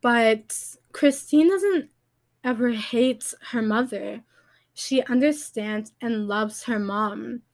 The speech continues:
And something that we have to really grow with Christine and learn is that deep sense of satisfaction and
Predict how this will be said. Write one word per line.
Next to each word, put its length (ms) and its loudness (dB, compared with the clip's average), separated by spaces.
And 540 0
something 560 0
that 180 2
we 140 2
have 300 0
to 160 -6
really 540 0
grow 600 0
with 380 0
Christine 760 -6
and 480 -4
learn 720 -4
is 520 -2
that 280 -2
deep 380 -2
sense 440 -2
of 140 -4
satisfaction 1300 -4
and 280 -2